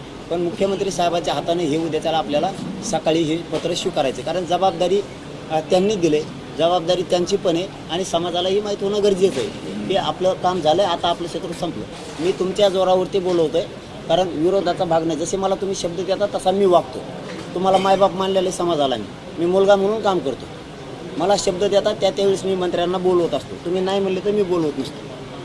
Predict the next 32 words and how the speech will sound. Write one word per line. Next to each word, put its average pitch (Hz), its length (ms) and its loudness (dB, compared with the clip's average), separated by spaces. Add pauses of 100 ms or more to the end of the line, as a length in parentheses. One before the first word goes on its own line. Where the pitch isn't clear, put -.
(180)
त्याच्यामुळं 185 420 2 (120)
खाली 190 260 6
आता 190 240 4
सगळ्या 180 260 0
पोरांना 175 380 0
जाऊन 170 220 0
विचारले, 175 420 0 (380)
त्यांनाही 185 280 4
सगळं 180 280 0
सांगितले, 170 480 0 (360)
निर्णय 180 360 4
हा 175 340 2
वर 170 200 2
सांगू 190 380 4
का 175 180 8 (720)
असं 165 220 2
विचारून 208 460 6
आले, 139 180 4 (460)
त्यांना 190 200 4
सगळे 196 240 6
पत्रसुद्धा 208 560 4
दाखवले. 160 360 4
समाज 185 340 2
म्हणून 180 200 2
इथं 196 200 0
हे 208 120 8
ते 220 180 -2
सध्या 208 260 2
समाजाची, 214 520 2 (2250)
त्यांना 202 220 4
सगळे 208 220 4
दाखवल्याच्यानंतर 196 720 2